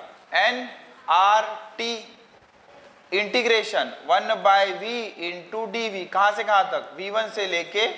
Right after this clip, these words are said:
वी टू तक। Same step chemistry में है, बस माइनस माइनस होता रहेगा। Expansion में वर्क डन negative बोलते हो लोग, हम ऐसे नहीं बोलते। समझ में आ रहा है? तो अब वन by V का integration बोलो,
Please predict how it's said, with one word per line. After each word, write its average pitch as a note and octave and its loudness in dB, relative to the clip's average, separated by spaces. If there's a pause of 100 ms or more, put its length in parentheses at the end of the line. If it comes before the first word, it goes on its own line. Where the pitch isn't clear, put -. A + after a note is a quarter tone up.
(140)
वी G#3 -2
टू G3+ -2
तक। E3+ -2 (440)
Same B3 2
step A#3+ 0
chemistry A#3+ -2
में A3 -10
है, F3+ -12 (280)
बस G3 0
माइनस A#3+ 4
माइनस A#3+ -2
होता A3 -2
रहेगा। F#3+ -10 (480)
Expansion G#3 2
में G#3 -6
वर्क G3 2
डन G#3 0
negative G#3+ 0
बोलते G3 0
हो F3 2
लोग, E3 -4
हम F3 0
ऐसे G3+ 2
नहीं G#3 -4
बोलते। F3+ -4
समझ G#3 0
में A3+ 2
आ A3 6
रहा G#3+ 2
है? - -10 (360)
तो F#3+ -2
अब G#3+ 4
वन A3 2
by B3+ 4
V A#3+ -4
का B3 6
integration B3 0
बोलो, A#3 0